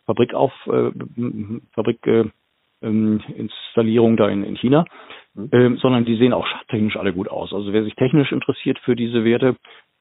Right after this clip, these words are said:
Speaker 1: der, äh, sieht jetzt auf einmal, äh, nach einem starken Rückgang, also jetzt, äh, der Ausbruch nach oben.
Speaker 2: Mhm.
Speaker 1: Ähm,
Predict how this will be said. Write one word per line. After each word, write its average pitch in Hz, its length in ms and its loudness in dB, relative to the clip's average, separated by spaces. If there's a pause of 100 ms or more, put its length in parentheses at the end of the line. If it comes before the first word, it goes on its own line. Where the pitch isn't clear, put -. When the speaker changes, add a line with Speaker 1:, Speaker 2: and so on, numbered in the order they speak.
Speaker 1:
der, 113 320 4
äh, 107 240 0
sieht 113 160 -4
jetzt 120 160 2
auf 113 80 2
einmal, 113 340 2
äh, 110 260 -2 (380)
nach 117 300 -10
einem 107 100 -4
starken 101 240 0
Rückgang, 143 460 2
also 113 160 -4
jetzt, - 400 -4
äh, - 80 0
der 120 140 0
Ausbruch - 360 -2
nach 123 160 -2
oben. 110 320 2 (420)
Speaker 2:
Mhm. 113 220 -8 (240)
Speaker 1:
Ähm, 110 300 4